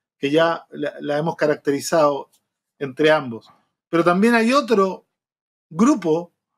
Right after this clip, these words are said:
de querellantes que están todos ligados a la, eh, derecha y a la extrema derecha,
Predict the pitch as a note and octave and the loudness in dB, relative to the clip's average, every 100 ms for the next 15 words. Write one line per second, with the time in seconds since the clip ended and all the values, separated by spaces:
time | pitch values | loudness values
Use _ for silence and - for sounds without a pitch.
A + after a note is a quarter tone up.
0 | _ C#3+ D3 D#3 D3 D3 C3+ A2+ E3 E3 | _ -4 -2 0 2 2 2 -2 -10 -12
1 | _ _ _ _ _ E3+ F#3+ G#3 G#3 C#4+ | _ _ _ _ _ -4 0 -2 0 0
2 | C#4 A#3 B3 B3 A#3 G#3 F#3+ F#3+ - E3+ | 0 0 0 2 2 2 0 -2 -4 -4
3 | E3 D#3+ D3+ F3+ G3 G3+ G#3 D#3 C#3+ - | -4 -4 0 0 0 -2 -2 -2 -2 -2
4 | E3+ F3 F#3+ A3 - - A2+ | -2 0 0 0 -2 -10 -18